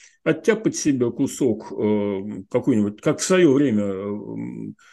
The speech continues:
была же Кубанская республика. Там она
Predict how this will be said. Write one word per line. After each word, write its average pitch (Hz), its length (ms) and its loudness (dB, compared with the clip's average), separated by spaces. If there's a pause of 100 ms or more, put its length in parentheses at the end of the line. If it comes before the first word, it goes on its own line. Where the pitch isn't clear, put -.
(200)
была 131 800 0
же 151 140 0
Кубанская 117 680 0
республика. 87 680 -10 (320)
Там 104 160 -2
она 104 280 -4